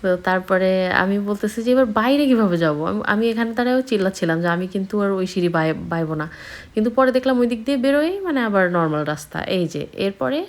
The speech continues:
আবার আমরা যেখান থেকে আসি সেদিকে যাওয়ার ওয়ে হচ্ছে এই যে এই রাস্তাটা, এভাবে সিঁড়ি। আর, আহ, সিঁড়িগুলো খুব ছোট, অতএব সাবধানে মানে এই করতে হয়,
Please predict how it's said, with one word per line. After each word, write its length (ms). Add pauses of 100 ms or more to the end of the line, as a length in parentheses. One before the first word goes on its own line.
আবার 520
আমরা 280
যেখান 280
থেকে 140
আসি 220
সেদিকে 400
যাওয়ার 320
ওয়ে 240
হচ্ছে 300
এই 260
যে 120
এই 200
রাস্তাটা, 520 (600)
এভাবে 320
সিঁড়ি। 360 (440)
আর, 360
আহ, 200 (460)
সিঁড়িগুলো 480
খুব 300
ছোট, 260
অতএব 420
সাবধানে 680
মানে 300
এই 80
করতে 320
হয়, 180